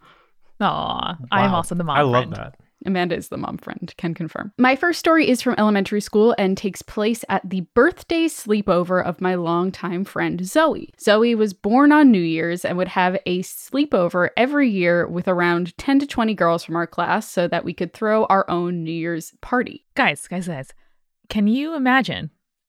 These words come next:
Speaker 1: as an adult, having twenty eight-year-olds in your home?
Speaker 3: That's too many
Speaker 2: I
Speaker 3: unless
Speaker 2: can't
Speaker 3: you have a
Speaker 2: imagine
Speaker 3: big
Speaker 2: having
Speaker 3: house.
Speaker 2: twenty people at my home. <laughs>
Speaker 1: No,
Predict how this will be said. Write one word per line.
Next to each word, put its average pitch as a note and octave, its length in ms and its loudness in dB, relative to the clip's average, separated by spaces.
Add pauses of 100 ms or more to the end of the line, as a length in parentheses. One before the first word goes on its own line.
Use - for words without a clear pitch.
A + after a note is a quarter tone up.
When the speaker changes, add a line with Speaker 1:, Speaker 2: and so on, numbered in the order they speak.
(180)
Speaker 1:
as G3 220 0
an G3 60 2
adult, E3+ 420 0 (380)
having F#3+ 360 0
twenty F#3+ 720 -6 (600)
eight-year-olds D3 440 -4
in D3+ 120 -8
your C#3+ 80 -6
home? D3 240 -8 (640)
Speaker 3:
That's F#3+ 200 -4
too F#3+ 200 -4
many F3+ 240 0
Speaker 2:
I - 40 2
Speaker 3:
unless E3 200 2
Speaker 2:
can't E3 100 2
Speaker 3:
you D3+ 60 4
have - 20 6
a - 40 8
Speaker 2:
imagine C#3 160 4
Speaker 3:
big C#3 80 2
Speaker 2:
having - 180 0
Speaker 3:
house. - 100 -4
Speaker 2:
twenty B2 260 0
people C3+ 320 -2
at A#2+ 60 -2
my B2+ 100 0
home. - 220 -2 (200)
<laughs> - 200 -12
Speaker 1:
No, G3+ 320 4